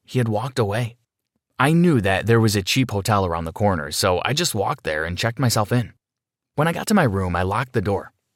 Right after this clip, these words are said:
I sat on my bed and wondered what I should do next. That was when I remembered the video I posted. I got my phone out and saw that I had tons of messages from friends. "O M G, Oliver, how could they do that to you?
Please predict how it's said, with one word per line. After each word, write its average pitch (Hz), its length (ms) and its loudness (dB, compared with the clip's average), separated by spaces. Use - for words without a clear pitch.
I 110 80 -8
sat 120 320 0
on 120 100 4
my 98 100 0
bed 87 280 -6
and 101 200 -2
wondered 110 460 2
what 107 220 -8
I 170 40 -4
should 147 200 -2
do 139 160 0
next. - 440 -6
That 98 320 -2
was 131 120 4
when 127 120 6
I 120 60 6
remembered 117 540 4
the 117 80 4
video 127 440 4
I 80 100 -2
posted. - 480 -8
I 107 80 0
got 113 200 2
my 123 100 2
phone 110 240 2
out 87 200 -4
and 104 120 -2
saw 110 300 4
that 107 160 2
I 98 120 2
had 104 240 0
tons 120 480 2
of 107 160 0
messages 101 560 -2
from 87 180 -6
friends. 87 440 -2
"O 190 160 4
M 196 140 6
G, 185 220 6
Oliver, 139 540 0
how - 240 -4
could 240 120 -6
they 202 140 -2
do 147 320 0
that 196 220 0
to 104 100 -4
you? 90 240 -6